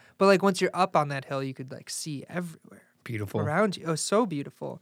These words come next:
Speaker 2: Mm.
Speaker 1: And I was almost like, "Who's gonna come here, though, instead of, like, the venue?" But we'll see. Like, this doesn't seem like it's in, like,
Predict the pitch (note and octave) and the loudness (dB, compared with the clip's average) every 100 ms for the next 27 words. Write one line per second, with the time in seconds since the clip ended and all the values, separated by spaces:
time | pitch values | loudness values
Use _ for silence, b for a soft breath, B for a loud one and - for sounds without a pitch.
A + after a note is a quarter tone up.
0 | - G#2+ G2+ F#2+ E3+ E3 E3 E3 F3 F3 | -10 -8 -8 -6 -4 -4 -2 2 2 4
1 | F3 F#3+ F#3+ E3+ D#3 C3 - _ _ F3+ | 0 0 0 2 2 0 -12 _ _ -6
2 | G#3+ D4 G#3 F#3 F3 F3+ A3+ D#4 F3+ C#3 | -2 0 0 0 0 2 4 4 4 2
3 | C#3 D3 D#3 E3+ D#3 D3 C#3+ D3 C#3 E3 | -2 -2 0 0 2 0 -2 -4 -2 -2
4 | F#3+ C#3+ C#3+ C#3 D3 D#3+ D#3+ - E3 F#3+ | -2 -2 -2 -2 -2 0 0 0 2 4
5 | D#3+ D3+ C#3+ D3 D#3+ - E3 D#3+ E3+ D#3 | 4 4 2 0 -2 0 0 0 0 0
6 | D3 C#3 D3+ D3 C#3 C3+ B2+ - | -2 -4 -6 -4 -4 -6 -8 -12